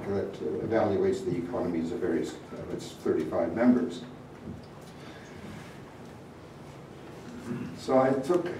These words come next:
a number of measures, twenty-eight is an arbitrary figure, uh, and subsumed them under those three categories, short,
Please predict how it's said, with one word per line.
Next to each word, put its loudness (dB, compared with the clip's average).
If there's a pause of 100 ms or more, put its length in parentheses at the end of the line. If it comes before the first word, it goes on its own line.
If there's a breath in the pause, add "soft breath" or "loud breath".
(100)
a 2
number 8
of 8
measures, 2
twenty-eight 10
is 8
an 8
arbitrary 4
figure, 2 (800 loud breath)
uh, 2
and 4
subsumed 10
them 8
under 6
those 2
three 6
categories, 2 (100)
short, 6